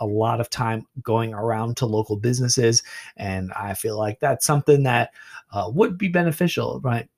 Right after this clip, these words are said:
Put me at ease and make me feel a little better about, uh, all the businesses that I'm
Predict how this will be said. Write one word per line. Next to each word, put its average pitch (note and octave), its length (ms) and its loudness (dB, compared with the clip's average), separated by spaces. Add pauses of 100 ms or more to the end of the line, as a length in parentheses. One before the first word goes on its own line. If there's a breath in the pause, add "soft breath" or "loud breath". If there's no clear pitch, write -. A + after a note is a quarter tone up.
(100)
Put - 200 4
me C3 460 2
at A#2+ 160 -6
ease A#2+ 320 -2
and A2+ 80 0
make A#2 160 0
me A2+ 100 -2
feel A2 180 -2
a G#2 40 2
little G#2+ 160 2
better G#2+ 400 0
about, G#2+ 440 0 (280 loud breath)
uh, G#2 240 2 (100)
all B2+ 180 6
the A#2+ 100 -2
businesses A2 420 -2
that G#2+ 180 0
I'm G#2+ 220 -6